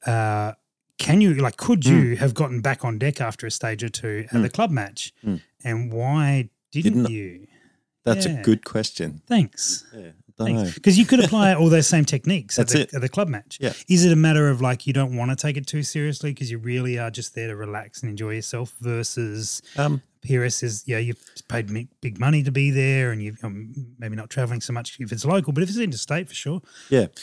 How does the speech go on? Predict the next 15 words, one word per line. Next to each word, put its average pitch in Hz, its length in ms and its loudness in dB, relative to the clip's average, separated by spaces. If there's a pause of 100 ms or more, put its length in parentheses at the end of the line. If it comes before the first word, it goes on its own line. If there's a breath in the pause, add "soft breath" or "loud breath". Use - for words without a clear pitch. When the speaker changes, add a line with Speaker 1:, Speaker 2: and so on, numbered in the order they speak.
Speaker 1:
Yeah. 165 160 0
Speaker 2:
No, 175 120 6
I 160 60 6
do 190 160 2
feel 170 180 -4
like 120 260 -2
that 127 240 -4 (220)
last 120 240 -2
club 117 240 2
match, 110 280 0
it's 107 120 -6
the 113 80 4
last 117 440 2 (240)
match 107 320 0
before, 92 420 -2